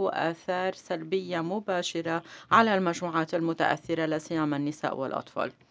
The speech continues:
لقد سمعنا الكثير من الشهادات المؤلمة في هذا الموضوع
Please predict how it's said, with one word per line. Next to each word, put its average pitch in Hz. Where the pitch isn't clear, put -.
لقد 196
سمعنا 175
الكثير 175
من 170
الشهادات 170
المؤلمة 165
في 165
هذا 160
الموضوع 147